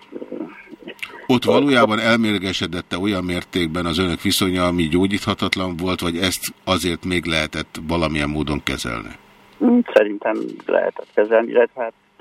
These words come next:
Speaker 1: az ember egy idő után elengedi ezeket a dolgokat. Az ő, mindenkinek a saját felelőssége, hogy mit, hogyan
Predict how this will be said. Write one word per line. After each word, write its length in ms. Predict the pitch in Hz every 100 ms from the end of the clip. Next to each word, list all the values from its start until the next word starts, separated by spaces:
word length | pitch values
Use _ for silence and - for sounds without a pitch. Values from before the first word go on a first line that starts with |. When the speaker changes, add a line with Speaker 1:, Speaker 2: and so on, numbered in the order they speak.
| - _ _ _ _ _ _ _
Speaker 1:
az 60 | -
ember 260 | 131 127 123
egy 120 | 120
idő 160 | 127
után 360 | 123 123 127 123 117 101
elengedi 520 | 92 107 101 104 104
ezeket 340 | 98 - 104 -
a 40 |
dolgokat. 580 | 104 53 107 107 - 101 - - - - -
Az 140 | - 98
ő, 200 | 104 101 - _ - - -
mindenkinek 400 | 131 143 123 117
a 40 | 117
saját 280 | 117 107 -
felelőssége, 600 | 104 101 104 - 101 101
hogy 180 | 101 104
mit, 220 | 107 101
hogyan 400 | 98 95 92